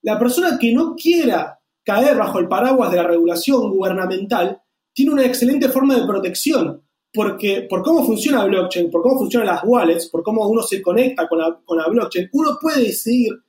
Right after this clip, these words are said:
libremente y sin ningún riesgo, eh, decidir si quiere caer bajo la regulación o no, cosa que con una casa no la puedes hacer, porque la casa el gobierno la ve y dice, "Che, hay una casa, esta casa no figura en el registro de propiedad inmueble, ¿de quién es esto?".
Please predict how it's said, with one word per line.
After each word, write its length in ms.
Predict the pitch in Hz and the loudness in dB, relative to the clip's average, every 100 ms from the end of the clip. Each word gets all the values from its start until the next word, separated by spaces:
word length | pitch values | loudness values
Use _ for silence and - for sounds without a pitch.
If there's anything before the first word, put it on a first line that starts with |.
| _ _ - | _ _ -2
libremente 680 | 233 330 269 247 277 262 | 4 4 6 4 2 2
y 160 | - 220 | 0 -2
sin 220 | - 339 | 2 4
ningún 300 | 285 277 269 | 4 2 2
riesgo, 680 | 269 285 247 - 170 240 - _ _ _ _ | 2 2 0 0 -4 -4 -10 _ _ _ _
eh, 460 | - 143 196 190 - _ _ | -2 0 0 -2 -8 _ _
decidir 520 | 202 214 - 240 320 | -4 -2 2 2 2
si 200 | - - | 0 0
quiere 380 | 254 277 277 - | 2 2 0 -2
caer 240 | 202 254 247 | 0 0 2
bajo 160 | 240 240 | 0 2
la 80 | |
regulación 420 | 208 185 - 254 262 | 0 0 0 0 2
o 20 | |
no, 240 | 330 254 | 2 0
cosa 200 | - 247 | 0 0
que 60 | 208 | 2
con 80 | 240 | 2
una 120 | 254 | 2
casa 180 | 277 262 | 0 0
no 80 | 254 | 2
la 180 | 247 | 0
puedes 240 | 247 302 254 | 0 -2 -2
hacer, 220 | - 381 - | -6 -8 -4
porque 140 | 175 | -4
la 60 | 180 | -2
casa 300 | 247 254 233 | -2 -2 -2
el 120 | 175 | 0
gobierno 400 | 175 175 262 208 | 0 2 0 0
la 160 | 165 165 | 0 2
ve 320 | 254 170 - | 2 0 -6
y 80 | 175 | -10
dice, 160 | 180 175 | -8 -2
"Che, 120 | 254 | 0
hay 120 | 226 | 2
una 160 | 220 180 | 0 0
casa, 440 | 294 - - - _ _ | -2 -4 -8 -14 _ _
esta 140 | - | -6
casa 180 | 254 269 | 0 2
no 120 | 240 | 2
figura 240 | 233 226 254 | 2 2 0
en 40 | |
el 80 | - | 0
registro 160 | 247 - | 0 0
de 60 | 175 | 2
propiedad 200 | 226 220 | 0 2
inmueble, 500 | 254 175 165 139 - _ _ _ | 2 2 0 -2 -10 _ _ _
¿de 180 | 175 190 | -6 -2
quién 160 | 311 277 | 2 2
es 120 | - | 0
esto?". 440 | 165 165 165 247 | -2 -4 -10 -10